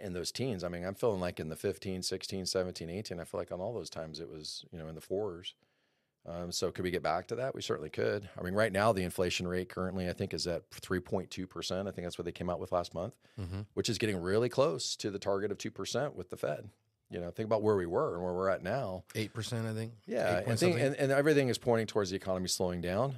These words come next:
Speaker 1: Um, inflation certainly reflecting that. Core inflation came out, uh, either yesterday or today, and it said it was a half a percent, uh,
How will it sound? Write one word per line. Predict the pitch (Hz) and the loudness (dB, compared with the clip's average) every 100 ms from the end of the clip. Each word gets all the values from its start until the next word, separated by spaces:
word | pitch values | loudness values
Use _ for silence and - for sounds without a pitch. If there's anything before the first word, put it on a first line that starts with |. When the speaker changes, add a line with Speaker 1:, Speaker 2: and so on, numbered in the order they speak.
| 113 | -2
Speaker 1:
Um, | 92 90 87 92 | 0 0 0 -2
inflation | 98 92 95 101 | -2 2 2 2
certainly | 87 95 87 | 2 0 0
reflecting | 87 - 98 - 98 | -4 2 2 4 0
that. | 117 | 0
Core | - 90 | 2 2
inflation | 90 92 90 95 | 4 0 2 -2
came | - 92 92 | -2 0 2
out, | 92 90 - _ - | 2 0 -2 _ 0
uh, | 90 92 90 90 90 90 | 4 6 6 6 4 2
either | 98 95 | 0 2
yesterday | 95 95 - 101 | 4 2 2 2
or | 90 | 2
today, | - 87 92 | 0 2 4
and | 120 | 2
it | 98 | 2
said | 98 | 0
it | |
was | 85 85 | 0 2
a | 87 80 | 2 2
half | - 71 - | -2 -6 -4
a | |
percent, | 113 - - 147 151 - - - _ _ _ - | -2 0 2 2 0 -6 -14 -20 _ _ _ -2
uh, | 90 90 85 | 2 2 2